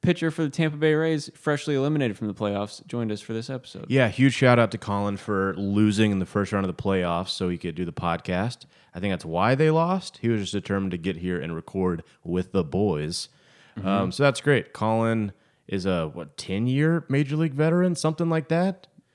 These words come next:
Speaker 1: He gets around.
Speaker 2: He gets around. Been on five teams. We talk about all that. Super insightful. He's a advocate for minor league baseball, and he's just,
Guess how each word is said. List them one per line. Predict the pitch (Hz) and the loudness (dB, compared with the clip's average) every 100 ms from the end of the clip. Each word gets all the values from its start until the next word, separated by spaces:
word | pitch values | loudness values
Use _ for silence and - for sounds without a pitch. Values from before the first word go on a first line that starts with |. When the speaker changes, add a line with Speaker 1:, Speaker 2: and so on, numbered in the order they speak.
| _ - | _ -8
Speaker 1:
He | 110 | -2
gets | 139 139 | -2 -2
around. | 123 104 90 85 | -2 -2 -4 -4
Speaker 2:
He | 123 156 | -2 -2
gets | 104 139 - | 0 -2 0
around. | 110 113 95 85 | 0 2 0 -2
Been | 107 | -2
on | 98 | -2
five | - 113 104 | 2 0 0
teams. | - 110 107 107 | -2 0 0 -2
We | 107 | -6
talk | 104 101 | -2 -2
about | 90 95 | 0 0
all | 87 90 | 0 0
that. | 87 90 - - | 0 0 -2 -12
Super | - 160 151 139 | -2 0 4 4
insightful. | 123 120 113 - 110 107 98 | 2 2 2 0 -2 0 0
He's | 98 90 | 0 0
a | 90 80 - _ _ _ - | 0 0 -6 _ _ _ 0
advocate | 117 107 110 110 110 | 0 0 -2 0 -2
for | - 98 92 90 | -2 0 2 2
minor | 85 95 95 | 0 -2 0
league | 92 82 | -2 -2
baseball, | 117 113 - 107 104 101 101 98 | 0 0 -2 0 2 2 2 0
and | 80 85 | -2 -4
he's | 90 87 | -4 -4
just, | 87 82 | -4 -6